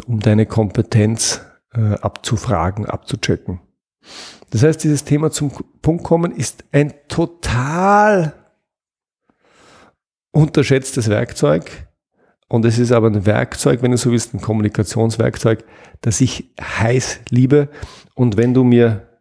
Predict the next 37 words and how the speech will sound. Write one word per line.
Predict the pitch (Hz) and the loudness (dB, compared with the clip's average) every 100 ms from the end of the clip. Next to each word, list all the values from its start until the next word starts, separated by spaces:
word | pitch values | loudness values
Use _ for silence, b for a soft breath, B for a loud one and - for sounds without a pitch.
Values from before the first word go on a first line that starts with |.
| _ _ | _ _
glaubst, | - 120 156 156 - | 2 2 2 0 0
was | 113 117 | 0 -2
ich | - | -2
bisher | 113 - 113 | 0 0 0
gesagt | 110 - 107 - | -2 0 -2 0
habe, | 117 - | -2 0
dann | 110 104 - B B B B | 0 0 -6 B B B B
fordere | - - 110 113 | -8 0 2 4
ich | 110 | 2
dich | 113 - | 0 -2
auf. | - 101 - - B B B B B B B B B B B B B B B _ _ _ _ _ _ _ _ _ _ | 0 -2 -2 -14 B B B B B B B B B B B B B B B _ _ _ _ _ _ _ _ _ _
Geh | 139 170 | 2 2
in | 170 | 4
den | 156 | 4
nächsten | 131 135 - 139 | 4 2 0 0
Termin, | 113 117 123 120 | 2 4 4 4
wo | 113 | 2
du | 123 120 123 | 2 2 2
etwas | 123 110 | 2 0
von | 120 | 0
anderen | 113 110 107 | 0 2 2
Menschen | 101 - 110 | 0 0 0
willst. | 110 120 - - | 2 0 -4 -12
Schreib | - - 110 101 127 139 - | -6 -2 0 2 2 0 0
dir | 123 | 0
vorher | 117 123 123 131 | 2 2 4 2
die, | 127 131 120 | 0 -4 0
die | 120 - | -2 0
Antworten | 120 123 120 - 117 | -2 2 0 2 -2
auf | - | -2
die | 135 | -4
drei | 117 113 110 | 0 0 0
Fragen | 113 95 107 107 | 0 -2 0 -2
auf | 92 101 113 131 | 0 0 0 -4
und | 117 | -2
dann | 117 117 | 0 2
steig | 104 - 113 110 117 | 0 -4 -2 -2 -4